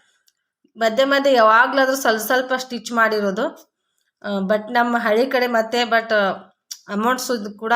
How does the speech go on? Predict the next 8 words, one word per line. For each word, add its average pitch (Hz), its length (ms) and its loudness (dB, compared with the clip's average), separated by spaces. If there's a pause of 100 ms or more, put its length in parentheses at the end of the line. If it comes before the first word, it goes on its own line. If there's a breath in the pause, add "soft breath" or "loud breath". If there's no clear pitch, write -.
(220)
ಜಾಸ್ತಿ 202 360 0
ಕೊಡಂಗಿಲ್ಲ 196 520 -2
ಸ್ನೇಹಿತರೆ. 185 760 -6 (320)
ಅದಕ್ಕೋಸ್ಕರ 202 640 -4
ನೋಡಿ 190 260 -4
ಬಟ್ಟೆ 185 260 -8
ಸ್ಟಿಚ್ 190 360 -10
ಮಾಡಿದ್ರೆ 175 340 -4